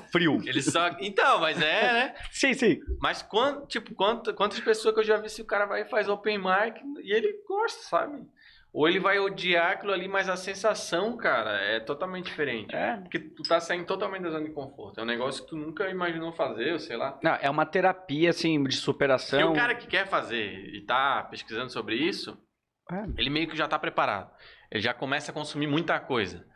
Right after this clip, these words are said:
Speaker 2: né? De como é que funciona a comédia stand-up. Agora o cara do nada,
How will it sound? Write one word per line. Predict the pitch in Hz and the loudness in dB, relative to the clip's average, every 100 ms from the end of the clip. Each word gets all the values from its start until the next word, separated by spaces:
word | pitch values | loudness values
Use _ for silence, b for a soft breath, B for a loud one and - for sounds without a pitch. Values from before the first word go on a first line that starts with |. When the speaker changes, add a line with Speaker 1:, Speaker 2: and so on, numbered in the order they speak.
| b b - | b b -6
Speaker 2:
né? | 104 123 120 - | -4 -4 -6 -14
De | |
como | 110 110 | -6 -4
é | 120 | -4
que | 120 | -6
funciona | 107 120 113 101 | -6 -2 0 -2
a | 92 | -4
comédia | 107 107 - | -4 -4 -4
stand-up. | - 98 104 117 - - B B B B | -6 -2 0 0 -4 -12 B B B B
Agora | 127 139 151 | -2 2 2
o | |
cara | 147 156 | 2 -2
do | 151 | -2
nada, | 180 175 160 120 98 92 | -2 0 0 0 -4 -6